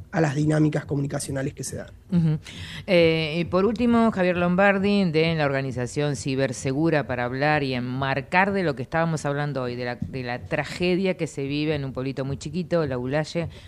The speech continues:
Speaker 2: que tiene como protagonista dos criaturas de trece años. Eh, ¿nos damos cuenta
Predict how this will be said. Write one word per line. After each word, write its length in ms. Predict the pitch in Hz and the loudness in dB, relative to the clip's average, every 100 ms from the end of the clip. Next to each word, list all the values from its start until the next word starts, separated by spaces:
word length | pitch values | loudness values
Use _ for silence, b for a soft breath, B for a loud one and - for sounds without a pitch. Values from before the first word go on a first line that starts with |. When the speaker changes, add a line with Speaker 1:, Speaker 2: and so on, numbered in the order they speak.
| B - | B -8
Speaker 2:
que 120 | 143 | -4
tiene 220 | 156 147 | -2 -2
como 180 | 139 127 | -2 0
protagonista 800 | 127 123 127 139 147 - 156 - B B B B | -2 -2 -2 -2 -4 -2 -4 -4 B B B B
dos 240 | 160 202 - | 2 2 2
criaturas 680 | - 139 131 147 135 143 131 | -2 -4 -2 -2 0 -2 -4
de 120 | 117 | -8
trece 460 | - 147 147 147 151 | -4 -4 -4 -2 0
años. 420 | 160 165 170 - b b b b b - | 0 0 -2 -4 b b b b b 0
Eh, 720 | 156 151 147 147 147 143 135 - - - _ _ _ _ _ _ - - b - - - - | 4 6 6 4 4 0 -4 -12 -20 -20 _ _ _ _ _ _ -20 -20 b -20 -18 -20 -12
¿nos 220 | 175 190 185 | -2 0 4
damos 340 | 277 294 - | 4 2 -2
cuenta 800 | - 190 220 269 262 269 190 | 0 4 4 4 2 2 2